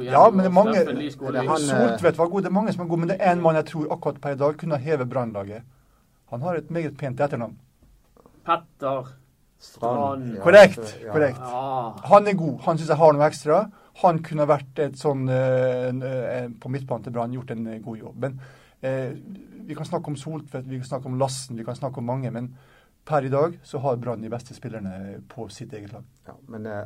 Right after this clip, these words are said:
Speaker 3: at vi trenger en ny midtbanespiller, det er sikkert og visst. Og det tror jeg det er det Brann først og fremst, eh, er ute etter når
Speaker 2: He-
Speaker 3: overgangsvinduet åpner.
Speaker 2: Helt klart. Altså
Speaker 1: Problemet er at du, du, det du sier at Brann har de beste lokale spillerne på sitt lag.
Speaker 2: Ja.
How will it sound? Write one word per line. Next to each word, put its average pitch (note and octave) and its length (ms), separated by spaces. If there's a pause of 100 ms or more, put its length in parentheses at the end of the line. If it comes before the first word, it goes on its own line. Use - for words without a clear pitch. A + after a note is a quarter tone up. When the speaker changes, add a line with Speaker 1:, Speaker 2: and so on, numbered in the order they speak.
Speaker 3:
at G#2+ 160
vi A#2 80
trenger A#2+ 280
en G#2+ 40
ny A2+ 140
midtbanespiller, G2+ 680
det A2 180
er F2+ 40
sikkert G2+ 280
og F2 60
visst. - 200
Og G#2+ 60
det A2+ 140
tror A#2+ 220
jeg G#2+ 180
det A2+ 160
er G#2+ 40
det G#2+ 200
Brann G2 420 (360)
først - 240
og F#2 80
fremst, F2+ 320 (160)
eh, - 40
er F2 460
ute F2 200
etter G2 160
når F2 160
Speaker 2:
He- - 280
Speaker 3:
overgangsvinduet G2 720
åpner. - 180 (220)
Speaker 2:
Helt - 180
klart. - 280
Altså E3 180
Speaker 1:
Problemet F#3 240
er G#3 120
at G#3+ 60
du, G3+ 120
du, G3 160
det G3+ 160
du F3+ 80
sier F3 160
at E3+ 80
Brann E3+ 240
har F3 160
de C3+ 100
beste C3 500 (100)
lokale D3 300
spillerne C3 480
på B2+ 140
sitt A#2 160
lag. G#2+ 160 (320)
Speaker 2:
Ja. A#2 140